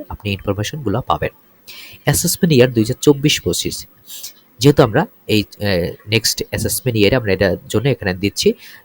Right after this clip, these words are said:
কিন্তু ফাইন্যান্সিয়াল ইয়ার, ইয়ার হবে কবে? আমরা ফাইন্যান্সিয়াল ইয়ার হচ্ছে জুলাই দুই হাজার তেইশ থেকে জুন দুই হাজার চব্বিশ।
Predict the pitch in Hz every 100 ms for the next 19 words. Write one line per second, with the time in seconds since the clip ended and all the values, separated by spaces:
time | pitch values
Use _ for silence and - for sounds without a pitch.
0 | - - 135 - 113 117 127 156 131 147
1 | 143 - 143 123 147 143 147 202 - -
2 | - _ _ _ _ 104 110 - 135 139
3 | 165 143 120 113 208 - - _ - 147
4 | 147 214 - 110 113 113 143 147 _ 113
5 | 180 - - 143 208 247 - _ _ -
6 | - 156 226 - - - 104 98 92 -
7 | 85 - 80